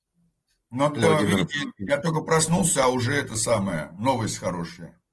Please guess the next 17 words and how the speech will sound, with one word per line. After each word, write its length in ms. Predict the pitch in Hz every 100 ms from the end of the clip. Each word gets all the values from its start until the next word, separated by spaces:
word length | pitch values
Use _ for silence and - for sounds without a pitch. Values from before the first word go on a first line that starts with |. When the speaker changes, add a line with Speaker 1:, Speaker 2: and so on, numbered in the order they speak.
| _ _ _ _ _ -
Speaker 2:
<laughs> 60 | 135 - - 120 - - - - _ - - - -
А 80 | 104
уже, 400 | 101 107 127 123 - - -
а 80 | 104
уже 160 | 104
поговорить 680 | 123 123 123 120 113 107 107
просят 500 | 101 95 90 92 85 - - -
о 100 | 95
чём-нибудь. 640 | - 92 90 85 87 85 - - - - _ _ _ _ _ _ _ _ - - -
Друзья, 340 | 107 104 110
если 220 | 113 90 95
у 20 |
кого-то 300 | 104 101 104
есть 220 | 101 123
какие-то 260 | - 139 107
вопросы, 480 | 98 - 107 -
вы 240 | 92 92